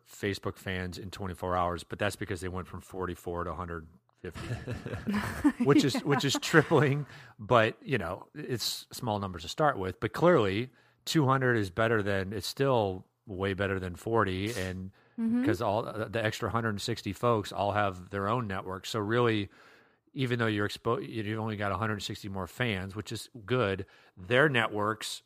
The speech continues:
Speaker 1: whatever that would be, is exponential.
Speaker 2: Mm-hmm.
Speaker 1: So,
Speaker 3: Right.
Speaker 1: and we just started this. I, I would hope that we get up to double what we're at, even more, maybe closer to five hundred thousand, somewhere in there in fans. Who knows? But
Speaker 3: Right.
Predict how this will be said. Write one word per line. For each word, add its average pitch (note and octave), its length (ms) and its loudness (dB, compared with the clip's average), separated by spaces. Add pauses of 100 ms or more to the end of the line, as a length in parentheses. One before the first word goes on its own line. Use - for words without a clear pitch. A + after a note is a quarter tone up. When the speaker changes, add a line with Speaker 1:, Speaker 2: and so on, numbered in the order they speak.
(100)
Speaker 1:
whatever G#2 360 -2
that A2 220 0
would G2+ 140 -8
be, F#2+ 240 -8
is G2+ 140 -10
exponential. G2+ 680 -8 (300)
Speaker 2:
Mm-hmm. D#2+ 260 -12
Speaker 1:
So, G#2+ 320 0
Speaker 3:
Right. D#3+ 240 0 (360)
Speaker 1:
and C#3+ 160 4
we E3 80 6
just E3+ 200 6
started E3 360 6
this. - 320 -14
I, G#2+ 80 -6
I A2+ 140 4
would C3+ 160 6
hope A#2 220 0
that A#2+ 100 -2
we G#2 120 -2
get G2+ 160 -2
up G2+ 160 0
to F#2 440 -4 (480)
double A2+ 320 4
what A2 120 0
we're G2+ 160 2
at, G2 220 2
even G2+ 420 -4 (300)
more, G#2 640 -4
maybe G2+ 240 -4
closer G2 360 -6
to - 60 -20
five F#2+ 220 0
hundred F#2 260 -4
thousand, F2+ 360 -2
somewhere F2+ 240 -8
in E2+ 40 -8
there F#2 160 -4
in F#2 80 -8
fans. E2+ 360 -12
Who G2+ 100 -8
knows? F2+ 340 -8
But F2+ 240 -16 (840)
Speaker 3:
Right. F3 280 0